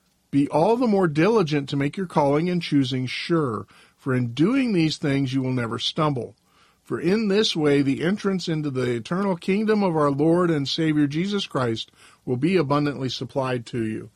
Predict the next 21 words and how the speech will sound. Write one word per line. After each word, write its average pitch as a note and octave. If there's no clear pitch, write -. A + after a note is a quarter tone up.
So E3+
what G3+
is A#3
Peter E3+
saying? C3
Is B2+
Peter F3
saying D#3+
work D3+
for -
your D3+
salvation? D#3+
No. C3
What E3
Peter F#3+
is F3+
saying C3+
is D#3
that C#3+
your D#3+
desire D#3